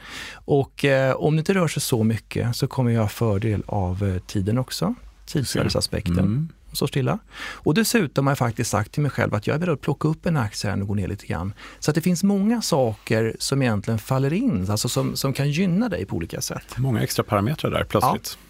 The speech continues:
Speaker 2: som man kan ta till.
Speaker 1: Och,
Speaker 2: Mm.
Speaker 1: eh, bara att säga de här tre sakerna så känner man ju så att jag har ju faktiskt en uppfattning om vissa saker och jag har,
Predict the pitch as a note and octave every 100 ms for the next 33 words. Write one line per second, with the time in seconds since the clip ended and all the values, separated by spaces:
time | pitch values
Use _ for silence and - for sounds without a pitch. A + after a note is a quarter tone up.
0 | - - G#2+ F#2 F#2 - - - - -
1 | - E3 E3+ - - E3+ E3+ E3+ E3+ F3+
2 | F3 E3+ G3 F3 E3+ E3+ F3 - F3+ E3
3 | E3+ F3+ C#4 - B2+ G#2+ - - - -
4 | - B2 A#2+ C3 C#3+ A#2+ - - - D3
5 | C3+ D3+ G3 D3 C#3+ C#3+ - F3 - G#3+
6 | F3+ B2 G2+ - - - E2 - C3 B2
7 | C#3+ E3+